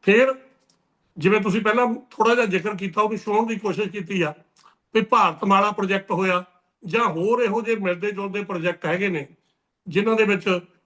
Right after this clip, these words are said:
ਆ ਜੰਮੂ ਕਟੜਾ, ਆ ਬਠਿੰਡਾ, ਸ਼੍ਰੀਨਗਰ, ਜੰਮੂ, ਅ, ਤੇ ਇਹ ਜਿਹੜੀਆਂ ਸੜਕਾਂ ਨੇ, ਤੁਸੀਂ ਜਿੱਧਰ ਮਰਜ਼ੀ ਗੱਡੀ ਕੱਢੋ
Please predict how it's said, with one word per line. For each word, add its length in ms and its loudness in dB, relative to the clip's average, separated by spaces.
ਆ 80 2
ਜੰਮੂ 340 2
ਕਟੜਾ, 600 2
ਆ 260 2
ਬਠਿੰਡਾ, 800 4
ਸ਼੍ਰੀਨਗਰ, 720 2
ਜੰਮੂ, 400 0
ਅ, 160 -6
ਤੇ 160 -6
ਇਹ 200 2
ਜਿਹੜੀਆਂ 260 6
ਸੜਕਾਂ 500 0
ਨੇ, 140 0
ਤੁਸੀਂ 300 2
ਜਿੱਧਰ 340 4
ਮਰਜ਼ੀ 600 0
ਗੱਡੀ 320 -2
ਕੱਢੋ 500 -2